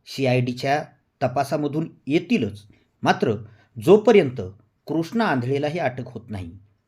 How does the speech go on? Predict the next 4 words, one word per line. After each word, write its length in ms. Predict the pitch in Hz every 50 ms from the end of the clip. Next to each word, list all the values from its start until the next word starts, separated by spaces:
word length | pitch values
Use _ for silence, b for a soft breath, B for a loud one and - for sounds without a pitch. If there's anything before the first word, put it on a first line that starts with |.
| _ -
तोपर्यंत 520 | 143 143 131 131 147 131 135 139 139 127 156 160 175 175 - - _ _ _ _ _ _ _ _ _ _ _ _ _ _ _ 107 104
जे 420 | 139 170 185 208 214 214 - - - _ _ _ _ -
सर्वसामान्य 720 | - - 202 214 247 247 240 - 175 151 139 127 127 123 113
लोक 320 | 107 104 101 - - -